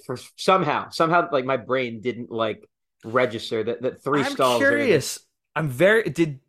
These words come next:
Speaker 2: um, if the Hurricanes wore Pride jerseys and if Jordan Stahl wore one.
Speaker 1: Yeah.
Speaker 2: I'm very curious.
Speaker 1: Yeah.
Speaker 2: I'll look that up later. I, I don't care that much to see
Speaker 1: Same.
Speaker 2: if it,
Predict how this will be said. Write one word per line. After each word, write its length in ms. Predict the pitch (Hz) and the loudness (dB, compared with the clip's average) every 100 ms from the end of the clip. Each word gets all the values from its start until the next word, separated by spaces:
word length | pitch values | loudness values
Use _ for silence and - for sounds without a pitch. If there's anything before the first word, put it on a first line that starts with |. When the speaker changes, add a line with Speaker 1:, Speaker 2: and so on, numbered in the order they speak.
| - | -6
Speaker 2:
um, 200 | 151 151 - | -4 -4 -4
if 180 | 165 | -4
the 80 | - | -2
Hurricanes 600 | 127 180 185 196 202 170 | -2 2 2 2 0 -2
wore 480 | 139 123 139 160 180 | -4 -2 2 4 2
Pride 420 | 190 - 190 196 | 0 0 2 2
jerseys 800 | 196 214 220 214 226 233 - - - _ _ _ _ _ - | 0 -2 -2 -4 -8 -10 -12 -20 -20 _ _ _ _ _ -4
and 160 | 160 | 0
if 140 | 156 127 | 0 2
Jordan 320 | 156 165 156 | 2 2 0
Stahl 360 | 147 147 135 120 | -4 0 2 2
wore 280 | 110 98 | 0 -2
one. 260 | 90 - - _ _ _ | -4 -10 -20 _ _ _
Speaker 1:
Yeah. 320 | - 110 90 127 | -10 -8 -8 -8
Speaker 2:
I'm 60 | |
very 300 | 160 156 170 | -8 -6 -6
curious. 640 | 147 151 120 95 - - - | -6 -2 0 0 -4 -12 -14
Speaker 1:
Yeah. 340 | 104 87 65 - - _ _ _ _ _ _ _ _ - | -12 -12 -12 -16 -20 _ _ _ _ _ _ _ _ -2
Speaker 2:
I'll 140 | 160 165 | 2 2
look 140 | 139 | 2
that 160 | 110 92 | 0 0
up 200 | 85 - | -2 -6
later. 300 | 82 82 85 | -10 -8 -2
I, 240 | 123 110 | -2 -2
I 40 | 110 | -4
don't 120 | 92 | -6
care 200 | 101 87 | -6 -4
that 220 | 87 85 | -4 -6
much 260 | 82 - - | -12 -16 -16
to 120 | 85 | -16
see 640 | - - 131 107 92 82 | -16 -10 -6 -4 -6 -10
Speaker 1:
Same. 560 | - - 107 95 71 50 | -16 -14 -12 -12 -16 -12
Speaker 2:
if 180 | - 107 | -10 -8
it, 160 | 101 | -8